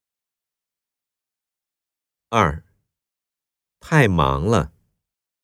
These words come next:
三、记错了。 四、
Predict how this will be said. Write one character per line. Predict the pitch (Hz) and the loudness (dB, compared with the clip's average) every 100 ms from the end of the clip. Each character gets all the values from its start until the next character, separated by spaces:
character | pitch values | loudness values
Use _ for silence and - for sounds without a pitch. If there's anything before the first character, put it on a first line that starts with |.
| _ _ _ _ _ _ _ _ _ _ _ _ _ _ _ _ _ _ _ _ | _ _ _ _ _ _ _ _ _ _ _ _ _ _ _ _ _ _ _ _
三、 | - - 101 101 - _ _ _ _ _ _ _ _ _ _ _ | -8 0 0 0 -6 _ _ _ _ _ _ _ _ _ _ _
记 | - 139 110 | -4 0 0
错 | - - 151 110 | -2 0 0 2
了。 | 78 65 - _ _ _ _ _ _ _ _ _ _ _ _ _ _ _ _ _ _ _ _ _ _ _ _ _ _ _ | 0 -2 -8 _ _ _ _ _ _ _ _ _ _ _ _ _ _ _ _ _ _ _ _ _ _ _ _ _ _ _
四、 | - - 107 78 | -10 -4 0 -2